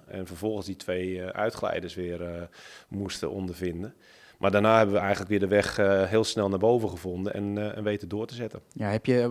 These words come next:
Speaker 2: wat toen in die wedstrijd misging, heb je dat later nog teruggezien bij je ploeg?
Speaker 1: Eh, sporadisch, sporadisch.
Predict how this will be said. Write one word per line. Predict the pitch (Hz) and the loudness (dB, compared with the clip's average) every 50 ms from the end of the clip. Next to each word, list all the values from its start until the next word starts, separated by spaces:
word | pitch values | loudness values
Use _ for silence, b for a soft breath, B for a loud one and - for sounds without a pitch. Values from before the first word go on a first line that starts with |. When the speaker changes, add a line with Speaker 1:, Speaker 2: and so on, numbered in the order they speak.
| 117 123 120 | -2 -4 -2
Speaker 2:
wat | 117 123 123 123 - | 0 0 0 0 -2
toen | 135 123 120 | -2 -2 0
in | 120 113 | -2 -2
die | 117 123 120 | -4 -6 -6
wedstrijd | 123 120 - - - 127 117 113 113 110 - b b b b | -6 -6 -6 -8 -6 -6 -4 -4 -6 -10 -14 b b b b
misging, | b 104 123 135 127 - - 113 104 | b -4 -4 -4 -4 -6 -10 -10 -12
heb | 107 - | -12 -10
je | - 127 | -12 -12
dat | 117 - | -10 -10
later | 113 110 120 123 139 | -8 -8 -8 -8 -10
nog | 139 135 - | -12 -12 -10
teruggezien | - - 143 135 - 120 120 135 135 | -8 -6 -6 -6 -6 -6 -4 -4 -2
bij | 131 127 | -2 -2
je | 127 | -4
ploeg? | 120 - - 151 190 - - _ B B B B B B B B B B B B B B B _ _ | -4 -6 -6 -6 -6 -8 -10 _ B B B B B B B B B B B B B B B _ _
Speaker 1:
Eh, | - 117 120 120 123 120 123 123 123 123 | 0 2 4 6 6 6 6 6 4 4
sporadisch, | 117 - - - 135 123 120 113 101 92 90 85 85 - - - - - - - | 2 0 0 2 6 8 8 8 8 6 2 -2 -4 -6 -6 -6 -8 -8 -12 -16
sporadisch. | - - - - 104 98 90 87 82 82 85 82 - - - - | -16 -10 -6 -2 0 2 2 0 0 -2 -4 -6 -6 -6 -8 -10